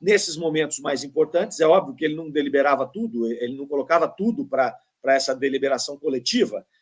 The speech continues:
não é? Porque ele tá estruturando ali, é um trabalho violento, que tem, que tem que ter agilidade.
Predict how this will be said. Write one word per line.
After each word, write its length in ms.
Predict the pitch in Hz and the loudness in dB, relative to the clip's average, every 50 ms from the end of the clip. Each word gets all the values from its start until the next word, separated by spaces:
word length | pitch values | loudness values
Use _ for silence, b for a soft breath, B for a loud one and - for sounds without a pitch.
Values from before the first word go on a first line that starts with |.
| _ _ | _ _
não 100 | 117 131 | -4 -4
é? 80 | 139 135 | -4 -4
Porque 260 | - 120 113 - 143 | -4 -8 -8 -6 -8
ele 80 | - - | -6 -2
tá 140 | - 143 | -2 0
estruturando 640 | 143 - - - 151 139 - 151 151 143 139 139 135 | 0 0 -4 -8 -12 -12 -10 -4 -2 -2 -2 -2 0
ali, 100 | 139 143 | -2 -2
é 20 | 160 | -2
um 60 | - | -2
trabalho 400 | - 240 247 214 185 180 175 139 | -4 -4 0 2 2 2 2 0
violento, 480 | 135 147 139 127 139 165 175 156 - _ - - - - 226 - _ _ | -2 -2 -2 0 0 -2 -2 -4 -6 _ -20 -20 -20 -20 -20 -20 _ _
que 120 | _ - - | _ -14 -10
tem, 260 | - - 240 170 175 - - - - | -2 0 2 2 2 0 -2 -4 -8
que 100 | - 196 | -8 -6
tem 140 | - 165 - | -6 -6 -6
que 80 | - | -2
ter 100 | - 165 | 0 0
agilidade. 680 | 147 139 139 139 123 117 123 160 165 139 - 98 92 | 0 0 -2 -4 -6 0 2 4 4 4 2 -2 -8